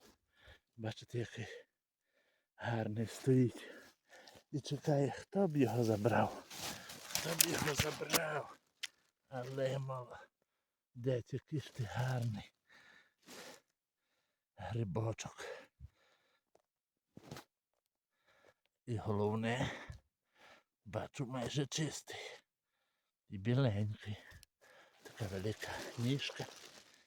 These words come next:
Бачите, яка дуже довга ніжка в нього.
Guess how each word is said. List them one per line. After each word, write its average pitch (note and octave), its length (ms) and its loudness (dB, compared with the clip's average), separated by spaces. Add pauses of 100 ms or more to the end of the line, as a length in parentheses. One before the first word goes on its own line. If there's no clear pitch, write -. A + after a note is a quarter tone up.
(420)
Бачите, - 520 -12 (1160)
яка G#2 240 -6
дуже G2 260 0
довга F#2 360 2
ніжка F#2+ 460 -4
в F#2 100 -12
нього. - 300 -14